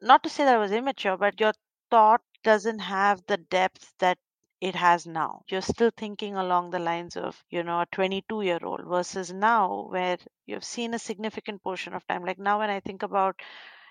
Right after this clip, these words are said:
you know, the questions I had at twenty-two, I sometimes wonder if I was just not so impatient about finding answers to them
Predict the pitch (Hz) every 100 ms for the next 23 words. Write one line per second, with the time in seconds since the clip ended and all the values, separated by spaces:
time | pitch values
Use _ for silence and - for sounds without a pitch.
0 | - 196 196 196 196 185 214 202 180 165
1 | 175 190 - 180 180 - 180 180 180 180
2 | 196 175 175 185 185 202 _ _ _ _
3 | _ _ _ _ _ _ 202 - 208 202
4 | 202 233 - - 190 202 - 202 185 175
5 | 180 185 - 190 - 180 - - 180 175
6 | 185 175 160 165 175 170 - 170 170 165